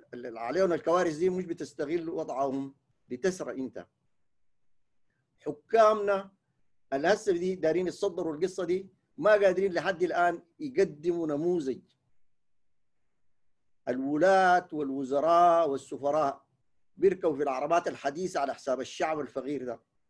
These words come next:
ده ال-، ال-، ال-، ال-، بيقدم الإسلام في صورة ما يحترم الإنسان. إذا أنت مندوب عن شعب فقير، إذا كنت وزير أو والي أو عضو مجلس سيادة،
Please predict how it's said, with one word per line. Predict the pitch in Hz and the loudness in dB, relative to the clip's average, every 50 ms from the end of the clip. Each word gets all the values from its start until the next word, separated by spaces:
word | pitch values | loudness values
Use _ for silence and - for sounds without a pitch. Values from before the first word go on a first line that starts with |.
| _ _ _ _ _ _ _ _ _ _ _ _ _ _ _ _ _ _ _ - | _ _ _ _ _ _ _ _ _ _ _ _ _ _ _ _ _ _ _ -4
ده | 123 131 190 190 190 - - - _ _ _ _ _ _ _ _ _ _ _ _ _ _ - 135 | 2 4 4 4 4 2 -4 -12 _ _ _ _ _ _ _ _ _ _ _ _ _ _ -4 -4
ال-، | 131 120 120 - - 127 | -4 -4 -6 -6 -6 -6
ال-، | 120 113 113 - 120 | -6 -6 -6 -6 -6
ال-، | 113 107 - - 120 | -6 -6 -8 -8 -8
ال-، | 113 110 | -8 -6
بيقدم | 107 123 139 156 196 175 151 160 156 151 | -6 -2 2 2 2 2 2 -2 -4 -4
الإسلام | 131 127 117 127 156 160 160 147 | -4 -6 -8 -4 -2 0 0 0
في | 135 143 131 | -2 -6 -8
صورة | - - 151 139 131 131 127 131 - _ _ _ _ _ _ _ _ _ _ _ _ _ _ _ | -8 -8 -8 -8 -6 -8 -8 -10 -14 _ _ _ _ _ _ _ _ _ _ _ _ _ _ _
ما | 127 131 170 196 | -2 2 4 6
يحترم | 196 190 170 - - - 151 156 156 147 | 6 6 4 2 0 -2 -2 0 0 -2
الإنسان. | 139 127 120 117 113 - - 120 101 95 - _ _ _ _ _ _ _ _ _ _ _ - | -4 -4 -6 -10 -8 -6 -6 -6 -6 -8 -14 _ _ _ _ _ _ _ _ _ _ _ -8
إذا | 143 131 139 156 165 196 | -4 0 2 2 2 2
أنت | 226 226 - - - 190 180 180 180 - _ _ _ _ _ _ _ | 0 -4 -4 -2 0 0 2 0 -2 -6 _ _ _ _ _ _ _
مندوب | 135 135 147 156 156 156 160 156 180 220 226 214 214 - - | -6 -4 -2 -2 -2 -4 -6 -6 -6 -4 -2 -2 -2 -2 -2
عن | 147 165 165 156 | 0 0 0 -2
شعب | 139 - - 202 180 190 175 165 160 | -4 -2 0 0 0 0 -2 -6 -6
فقير، | - - - 143 156 196 208 180 139 - _ _ _ - | -6 -4 -4 -4 -4 -2 -2 -2 -4 -4 _ _ _ -16
إذا | - 117 147 139 | -6 -4 -2 -2
كنت | 139 190 185 185 185 | -2 -4 -4 -2 -2
وزير | 156 147 147 139 165 196 202 196 180 - - - | 0 0 0 -2 -4 -6 -6 -6 -6 -6 -4 -4
أو | 147 143 | -2 -2
والي | 139 139 160 185 190 196 185 180 170 175 175 175 190 - _ _ _ _ _ _ _ - | -2 -2 0 0 2 2 2 0 0 -2 -4 -6 -8 -12 _ _ _ _ _ _ _ -2
أو | 151 147 147 147 143 143 | 0 0 2 0 -2 -2
عضو | 175 185 175 165 | -4 -4 -4 -4
مجلس | 180 170 156 151 135 - | -4 -4 -4 -6 -8 -6
سيادة، | - 165 165 160 151 131 123 - - | -4 0 2 2 2 2 -2 -6 -12